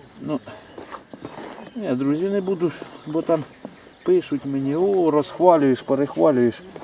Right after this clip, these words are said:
Не знаю. Прикормка працює, я на неї ловлю,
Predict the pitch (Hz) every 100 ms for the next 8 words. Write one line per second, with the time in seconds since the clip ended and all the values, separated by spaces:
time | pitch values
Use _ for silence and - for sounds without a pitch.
0 | - - - 156 151 147 123 98 - -
1 | - - - - - 147 - 190 165 139
2 | 120 135 131 - 175 151 139 - - -
3 | - 123 165 156 139 135 135 123 123 127
4 | 156 165